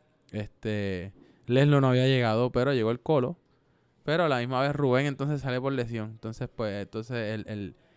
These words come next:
el gremio tuvo, ¿verdad? Que, que aguantar como pudo. Yo creo que en un momento dio, cuando empatan, eh, el gremio por poco se derrumba,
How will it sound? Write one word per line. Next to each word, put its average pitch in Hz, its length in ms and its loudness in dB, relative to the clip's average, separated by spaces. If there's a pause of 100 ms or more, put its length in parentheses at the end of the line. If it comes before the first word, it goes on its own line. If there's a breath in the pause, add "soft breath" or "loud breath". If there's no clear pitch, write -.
(260 soft breath)
el 123 160 -2
gremio 147 320 4
tuvo, 165 300 8
¿verdad? 135 260 2
Que, 165 220 0 (100)
que - 80 2
aguantar 123 440 2
como 147 240 2
pudo. 143 280 2
Yo 139 120 2
creo 131 120 0
que 143 80 -2
en 135 60 -2
un 135 140 -4
momento 139 440 -2
dio, 131 360 2
cuando 113 280 -2
empatan, 123 560 -4 (160)
eh, 110 400 -6
el 101 80 -8
gremio 113 260 -2
por 127 160 -2
poco 127 220 -2
se 135 120 -6
derrumba, 120 540 -4